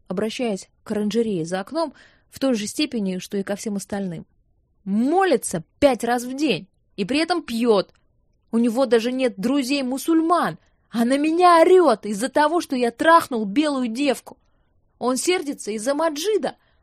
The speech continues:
а срывается на мне и требует, чтобы я прекратил общаться с людьми из Кевина.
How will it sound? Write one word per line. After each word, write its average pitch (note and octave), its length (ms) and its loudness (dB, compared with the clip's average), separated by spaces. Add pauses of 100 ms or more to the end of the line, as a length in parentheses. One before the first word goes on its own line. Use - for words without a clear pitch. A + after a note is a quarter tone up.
(120)
а B3 140 -2
срывается E4 640 2
на A#3+ 200 0
мне D4+ 400 -2 (680)
и B3+ 120 -2
требует, D#4 460 0
чтобы A#3+ 300 -4
я D#4+ 180 2
прекратил C#4 580 0
общаться E4 560 2
с - 100 -10
людьми C4 400 -2
из F#3+ 160 -8
Кевина. A#3+ 640 -2